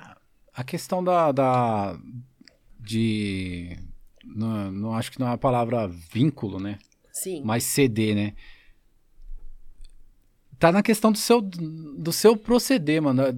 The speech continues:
Speaker 1: Tipo, do que você, do que você quer pra você, tá ligado? Tipo, você tá na rua? Tá.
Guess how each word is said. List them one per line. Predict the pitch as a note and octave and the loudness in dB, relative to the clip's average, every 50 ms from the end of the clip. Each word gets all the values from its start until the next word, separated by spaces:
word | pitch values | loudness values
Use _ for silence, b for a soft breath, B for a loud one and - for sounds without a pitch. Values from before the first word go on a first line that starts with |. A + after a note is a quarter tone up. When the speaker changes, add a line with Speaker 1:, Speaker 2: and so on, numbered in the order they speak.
| B2 B2+ C3 C3 - | -6 -10 -12 -12 -10
Speaker 1:
Tipo, | - C#3 - E3+ | -12 -8 -6 -4
do | F3 F3 | -4 -4
que | - - A#3+ | -2 -2 0
você, | C4+ C4 - - A#3+ A3 F#3 D3+ | 2 2 4 6 6 6 6 4
do | C3 C3 C3 D3 D3+ | 2 -2 -6 -10 -10
que | - - B3 | -6 -4 -2
você | B3 A3 - - C4 | -2 0 2 2 2
quer | B3+ - - F3+ D3+ | 2 6 6 6 6
pra | B2 C3+ C3 | 6 4 2
você, | A#2+ A#2+ G#2+ - - G#2+ F#2 | 2 2 -2 -2 -4 -4 -4
tá | - - F2 | -4 -8 -10
ligado? | F#2 G2+ A#2 A2+ G#2 G2+ _ _ _ _ _ - _ - - | -8 -6 -6 -6 -8 -10 _ _ _ _ _ -20 _ -18 -12
Tipo, | - C#3 C3 - D3 C3 B2 B2+ - - - - - | -10 -8 -4 0 0 0 0 -2 -8 -18 -20 -20 -8
você | - - G3 | 0 0 2
tá | F#3+ - G#3 E3 | 4 6 6 6
na | D3 A#2 | 6 4
rua? | G#2+ B2+ D#3 D3+ B2 F#2 F2+ - _ _ _ _ _ _ _ - - _ _ - | 4 4 4 4 4 2 0 -8 _ _ _ _ _ _ _ -20 -20 _ _ 0
Tá. | - B2 G#2+ F#2 E2 - | 0 2 2 0 -4 -8